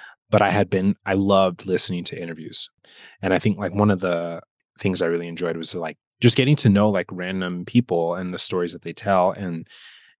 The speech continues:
I would listen to shows, like, there's a former football player named Arian Foster, who, he was a running back for the Houston Texans. And he had a show where he would just bring on people, like,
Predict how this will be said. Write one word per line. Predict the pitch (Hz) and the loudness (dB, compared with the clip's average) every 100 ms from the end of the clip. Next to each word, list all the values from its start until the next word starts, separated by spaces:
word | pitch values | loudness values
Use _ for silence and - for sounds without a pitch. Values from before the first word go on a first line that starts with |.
| - | -2
I | 98 | 2
would | 104 | 4
listen | 98 110 - 104 | 4 4 2 0
to | 104 | -2
shows, | - 98 90 87 90 - - | 0 2 0 0 -2 -4 0
like, | 101 - - _ - | -2 -2 -10 _ -2
there's | 101 101 | 4 4
a | 101 92 87 85 87 - _ _ _ | 4 0 -2 -6 -10 -16 _ _ _
former | - 120 113 101 | 2 6 6 4
football | 110 98 | 0 -2
player | 90 92 85 87 | -2 -4 -6 -6
named | 85 87 | -10 -10
Arian | 92 90 87 | -8 -8 -4
Foster, | 92 87 - 90 | -2 0 0 0
who, | - 95 90 85 85 - | -2 -4 -4 -4 -8 -12
he | - 92 | -6 -2
was | 87 - | 0 0
a | 80 80 | 0 -4
running | 95 95 | -4 -2
back | 90 85 | -2 -4
for | 95 | -4
the | |
Houston | 87 - 90 | 0 0 0
Texans. | 95 - 90 90 | -4 -4 -4 -4
And | 85 | -2
he | - 110 107 | 4 4 4
had | 95 90 | 2 0
a | 85 | 2
show | - 87 | 2 2
where | 85 82 | 0 2
he | 101 | 2
would | 87 | 2
just | 82 | -4
bring | - 92 | -4 -2
on | 87 85 | -2 -4
people, | 98 85 82 80 | -6 -4 -4 -4
like, | 85 - | -6 -8